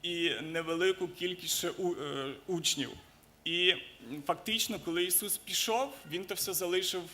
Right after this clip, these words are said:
от на ту маленьку церкву, яка була на той момент. І з однієї сторони,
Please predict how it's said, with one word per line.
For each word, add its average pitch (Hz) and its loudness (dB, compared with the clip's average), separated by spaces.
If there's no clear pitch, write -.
от 160 -4
на 165 -2
ту 214 0
маленьку 190 0
церкву, 185 2
яка 156 0
була 160 -4
на 156 -4
той 160 -6
момент. 151 0
І 165 -4
з 143 0
однієї 180 2
сторони, 208 2